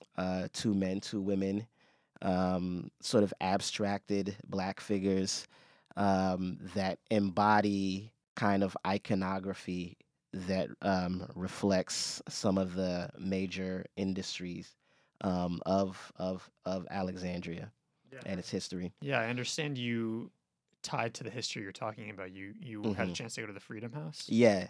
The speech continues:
Speaker 1: yeah. So I went to the Freedom House, and I even did a couple community engagements, um, sit-down sessions with members from the historic community here in Alexandria, Virginia, just to, you know, it, it, it's, it's, it's still artwork,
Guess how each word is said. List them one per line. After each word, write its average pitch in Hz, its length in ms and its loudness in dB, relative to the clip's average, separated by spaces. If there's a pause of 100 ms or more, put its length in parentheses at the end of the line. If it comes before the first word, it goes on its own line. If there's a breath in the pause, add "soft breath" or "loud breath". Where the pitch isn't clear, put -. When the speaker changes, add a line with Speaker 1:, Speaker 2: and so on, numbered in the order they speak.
Speaker 1:
yeah. 101 300 2
So 123 140 0
I 135 40 8
went 143 120 6
to 127 60 4
the 110 60 6
Freedom 135 300 8
House, 131 300 10
and 107 100 8
I 104 60 8
even 110 260 8
did 107 160 8
a 104 60 6
couple 104 400 4
community 104 640 4
engagements, 95 1080 0 (520 loud breath)
um, 92 600 4
sit-down 98 460 0
sessions 95 720 -2
with 98 640 -4
members 98 500 2
from 92 300 0
the 87 60 -4
historic 92 500 -6
community 92 400 -6
here 92 220 -10
in 92 80 -10
Alexandria, 95 460 -8
Virginia, 95 420 -2 (360 loud breath)
just 151 300 12
to, 117 360 12 (380 loud breath)
you 117 180 10
know, 117 180 12
it, 90 440 4
it, 101 180 8 (260)
it's, - 360 6 (100)
it's, - 360 8
it's 117 160 8
still 131 400 12
artwork, 117 520 10